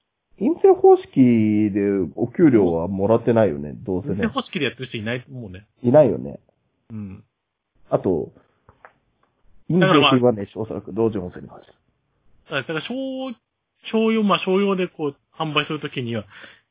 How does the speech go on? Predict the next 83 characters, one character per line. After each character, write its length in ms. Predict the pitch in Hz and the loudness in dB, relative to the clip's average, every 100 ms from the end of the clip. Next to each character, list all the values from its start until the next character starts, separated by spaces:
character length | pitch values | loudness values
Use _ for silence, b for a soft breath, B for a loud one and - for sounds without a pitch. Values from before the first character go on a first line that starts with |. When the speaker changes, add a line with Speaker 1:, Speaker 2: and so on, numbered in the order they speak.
| _ | _
Speaker 2:
逆 180 | 143 - | -4 0
に 80 | 202 | 0
そ 60 | 202 | 2
れ 100 | 196 | 2
も 140 | 202 | 0
見 100 | 185 | -2
越 160 | 208 208 | -2 -4
し 80 | |
て 80 | 202 | -2
見 140 | 175 165 | -4 -4
積 100 | 175 | -8
も 80 | |
り 60 | 175 | -8
し 80 | - | -8
て 60 | |
い 20 | 170 | -10
く 100 | 160 | -10
ん 20 | |
じ 60 | |
ゃ 40 | 95 | -14
な 60 | 87 | -20
い 20 | |
の？ 60 | |
Speaker 1:
う 40 | 127 | -20
ん。 20 | _ _ _ _ _ - _ _ | _ _ _ _ _ -20 _ _
多 140 | 110 | -18
分 200 | 101 127 | -16 -18
な 60 | - | -20
ぁ。 640 | 139 139 143 147 151 143 131 _ | -18 -16 -14 -14 -14 -16 -20 _
ち 80 | 202 | -4
ょ 20 | |
っ 20 | |
と 80 | 104 | 0
わ 100 | 92 | 2
か 100 | 139 | 2
ん 40 | |
な 80 | 101 | 0
い 40 | 80 | -4
世 80 | |
界 140 | - 65 | -12 -16
だ 100 | 64 | -14
ね。 120 | 117 - _ _ _ | -14 -16 _ _ _
そ 40 | |
こ 100 | - 76 | -14 -12
に 40 | |
関 160 | 64 - | -14 -16
し 60 | |
て 80 | - | -18
は 60 | 127 | -18
ね。 100 | 131 _ _ _ _ | -18 _ _ _ _
Speaker 2:
う 40 | |
ん。 200 | 113 104 _ _ _ _ _ _ _ - | -20 -20 _ _ _ _ _ _ _ -12
だ 80 | 147 | -8
か 80 | 131 | -4
ら 180 | 123 | -2
別 80 | 127 | -2
に、 60 | - | -4
Speaker 1:
あ 40 | |
と、 60 | - | -10
Speaker 2:
こ 0 | |
っ 20 | |
ち 80 | 196 | -8
の、 160 | 180 180 | -8 -8
こ 60 | - | -8
っ 60 | 185 | -6
ち 80 | 185 | -2
の 80 | 165 | -2
い 100 | 165 | -2
い 40 | |
ね 80 | 170 | -4
で 80 | 165 | -4
い 20 | |
い 40 | |
ん 40 | 151 | -10
だ 60 | |
っ 20 | 135 | -12
た 80 | |
ら 80 | 107 | -16
い 60 | 101 | -16
い 40 | |
ん 80 | 104 | -16
だ 60 | |
よ。 80 | 92 | -18